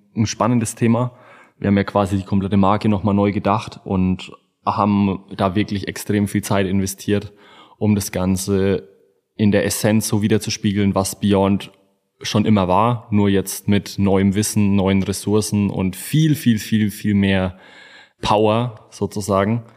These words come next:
Deswegen hat sich ja da visuell ein bisschen was geändert. Äh, nächstes Jahr Thema Homepage wird sich nochmal viel ändern. Ansprache, Positionierung,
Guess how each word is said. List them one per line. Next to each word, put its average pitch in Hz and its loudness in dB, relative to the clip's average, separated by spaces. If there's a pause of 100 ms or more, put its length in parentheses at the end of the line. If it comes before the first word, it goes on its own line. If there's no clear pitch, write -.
(300)
Deswegen 98 0
hat 98 -2
sich 98 -4
ja 92 0
da 92 0
visuell 110 2
ein 101 -2
bisschen 101 -2
was 98 0
geändert. 98 0
Äh, 90 -2
nächstes 90 -6
Jahr 87 -2
Thema 92 0
Homepage 101 0 (140)
wird 95 -4
sich 98 -8
nochmal 92 0
viel 92 -4
ändern. 92 0 (320)
Ansprache, 95 0
Positionierung, 95 0